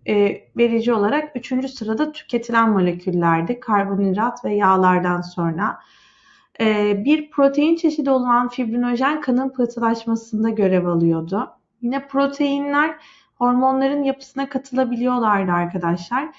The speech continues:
Ve hücre zarında madde geçişinde görev alıyorlardı. Hatırlayın, taşıyıcı proteinler,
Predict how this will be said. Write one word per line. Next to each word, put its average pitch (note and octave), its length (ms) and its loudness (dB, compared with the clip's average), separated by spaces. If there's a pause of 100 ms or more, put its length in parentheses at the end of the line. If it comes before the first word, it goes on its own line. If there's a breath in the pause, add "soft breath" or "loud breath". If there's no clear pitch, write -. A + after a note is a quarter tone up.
(280 loud breath)
Ve A3 80 2
hücre A#3+ 320 2
zarında C#4+ 420 0
madde G#3+ 380 0
geçişinde C#4 640 -4
görev C4 340 2
alıyorlardı. F#3 560 0
Hatırlayın, A3 420 -2
taşıyıcı A#3 500 -4
proteinler, G3+ 720 0